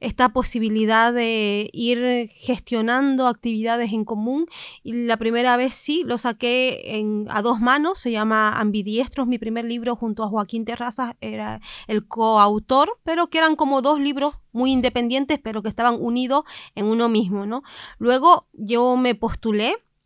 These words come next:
a un concurso en México que era de publicación y lo gané. Entonces me publicaron y justamente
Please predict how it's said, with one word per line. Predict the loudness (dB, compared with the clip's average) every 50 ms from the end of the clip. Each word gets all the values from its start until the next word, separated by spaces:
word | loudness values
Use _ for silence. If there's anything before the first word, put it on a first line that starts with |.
| _ _ _
a | 0 2 2 4 4 4
un | 2 2 0 0
concurso | 0 0 0 0 0 -2 -4 -4 -4 -4 -4 -2 -2 0
en | 0 0 0 0 0
México | 0 -2 -2 -2 -6 -4 -2 -4 -4 -4
que | -4 -4
era | -4 -2
de | -2 -4 -4
publicación | -4 -4 -4 -4 -6 -8 -10 -10 -8 -6 -4 -4 -4 -4 -6
y | -6 -8 -6 -4 -4 -4
lo | -4 -4 -4
gané. | -4 -6 -6 -8 -10 -12 _ _ _ _ _ -20 -20 -20 -18 _
Entonces | -6 -4 -4 -2 -4 -2 0 0 0
me | 0 0 -2
publicaron | -2 -2 -2 -2 -2 0 2 4 4 4 4 2 0 -2 -4 -8
y | -10 -8
justamente | -6 -4 -4 -4 -2 -2 -2 -2 -2 -2 -2 -2 0 -2 -2